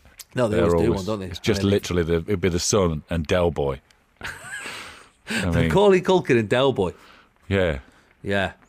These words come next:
Speaker 1: <laughs> Could be, could work.
Speaker 2: No, it could work, it could work.
Speaker 1: Anna Marie says, "What about Super Nanny?"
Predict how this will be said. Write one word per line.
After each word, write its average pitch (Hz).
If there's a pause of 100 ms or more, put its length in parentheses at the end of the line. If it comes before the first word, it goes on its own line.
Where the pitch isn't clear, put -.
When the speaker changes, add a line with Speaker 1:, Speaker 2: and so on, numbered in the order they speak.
(120)
Speaker 1:
<laughs> - (300)
Could 302
be, 117
could 247
work. 123 (140)
Speaker 2:
No, 185
it 214
could 202
work, 123
it -
could 147
work. 110 (640)
Speaker 1:
Anna 208
Marie 208
says, 107
"What 139
about 170
Super 202
Nanny?" 92